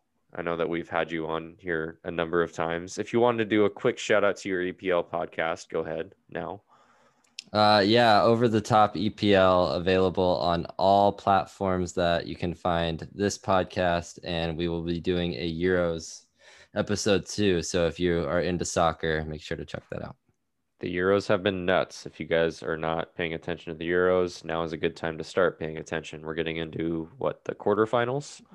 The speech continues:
Speaker 2: That's correct.
Speaker 1: So, yeah, that stage gets, gets pretty juicy. So definitely take a listen to, to Justin and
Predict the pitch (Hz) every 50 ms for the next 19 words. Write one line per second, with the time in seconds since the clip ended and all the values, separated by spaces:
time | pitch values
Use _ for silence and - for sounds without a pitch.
0 | - - - 85 - - - - 82 80 87 98 92 - - - - - - _
1 | _ _ _ - - - 87 85 82 82 82 80 80 76 - _ _ - 85 78
2 | 71 - - _ _ - 87 87 82 - - - 95 90 87 87 80 76 - -
3 | - - - - 95 90 - - - - - - - - - - - - - 107
4 | 92 92 82 - 87 80 - - - - - - - - 87 82 80 92 90 87
5 | - 98 95 92 90 87 87 87 - _ _ - - _ _ _ - - 160 143
6 | 147 143 139 139 143 135 135 131 123 - - - 123 117 113 110 110 110 110 -
7 | - 117 113 - - 127 117 110 107 101 98 98 98 95 92 92 90 90 90